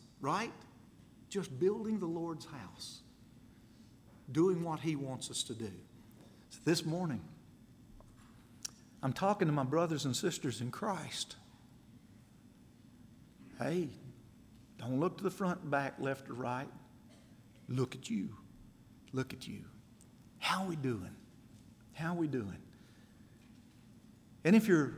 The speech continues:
i-, i-, if you, if it's just not right, then go do the right thing. Just do the right thing. Repent.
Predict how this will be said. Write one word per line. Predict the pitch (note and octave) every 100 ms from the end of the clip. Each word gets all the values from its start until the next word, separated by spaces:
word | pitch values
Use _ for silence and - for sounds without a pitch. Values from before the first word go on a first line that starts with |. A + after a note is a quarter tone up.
| - - - - - - - - - - - - - - - - - -
i-, | - F#3
i-, | - F#3+ -
if | F3+ F3
you, | D#3+ D#3
if | D#3 D3+
it's | D3 -
just | - C#3+ A3+ A3
not | A#3 G3+ -
right, | A#2 A2 G2 - - - - - - - - - - - - - - - - - - -
then | F3
go | F3+ G#3+
do | A3+ B3 A#3
the |
right | G3+ G#3+ A3 -
thing. | A#3+ A3+ A2+ - - - - - - - - - - - - - -
Just | C#4 - F#3+
do | A3+
the | A#3 A3+
right | E3+ F#3 -
thing. | G3 F#3 A2+ G2 - - - - - -
Repent. | F3+ F3+ A3+ G#3 A2+ -